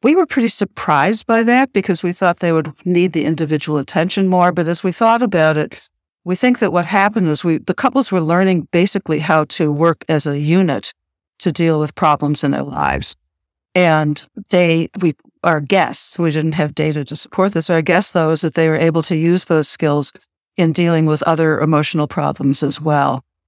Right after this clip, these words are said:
We then went on to try to see if we could enhance therapy for women with other, with an greater focus on women's specific issues. And most recently, we did, we've completed a study of what we call brief family involved treatment, or B fit.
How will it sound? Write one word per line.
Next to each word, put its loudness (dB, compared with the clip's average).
We 2
then 2
went 4
on 4
to -4
try 2
to -2
see -2
if -6
we 2
could 0
enhance 0
therapy -2
for -2
women 2
with -2
other, 0
with -4
an 0
greater 2
focus 0
on 0
women's 0
specific -6
issues. 0
And 0
most 2
recently, 0
we 0
did, 0
we've -2
completed 0
a -2
study 0
of -2
what 0
we -2
call 0
brief 0
family 0
involved -2
treatment, -4
or 2
B -2
fit. -4